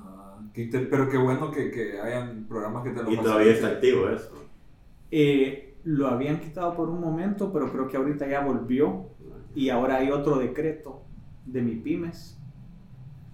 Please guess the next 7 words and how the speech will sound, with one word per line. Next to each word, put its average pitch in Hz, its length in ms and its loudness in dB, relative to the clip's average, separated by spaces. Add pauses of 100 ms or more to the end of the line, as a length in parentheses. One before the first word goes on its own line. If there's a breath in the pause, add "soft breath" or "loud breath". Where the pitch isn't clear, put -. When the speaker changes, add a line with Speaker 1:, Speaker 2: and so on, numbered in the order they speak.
(840)
Speaker 3:
Eh, 113 680 -8 (1400)
eso 156 220 0
sí 170 80 0
te 165 120 0
voy 147 100 4
a 127 40 0
decir, - 440 -2